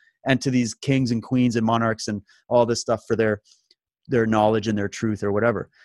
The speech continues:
And so, you know, this is a very recent thing that humans are, are breaking away, that there's even small packets of people that are going, "You know what?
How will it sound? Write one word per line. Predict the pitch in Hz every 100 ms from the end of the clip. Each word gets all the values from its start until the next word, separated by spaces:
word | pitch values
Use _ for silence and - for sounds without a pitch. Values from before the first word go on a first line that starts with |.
| - _ _
And | 123 120 117 113
so, | - 139 123 120 123 -
you | 135
know, | 120
this | 123 151
is | 196
a |
very | 180 180
recent | 143 131 175 190 175 139
thing | - 190 135
that | 110
humans | - 147 139 127
are, | 120 113 104
are | 107
breaking | 95 90 123 156 165 139
away, | 127 123
that | 123 123
there's | 120 120
even | 139 127
small | - 151 151 139
packets | - 170 - 117
of | 110 -
people | 175 127
that | 113
are | 117
going, | 120 120
"You | 196
know | 247
what? | 247 247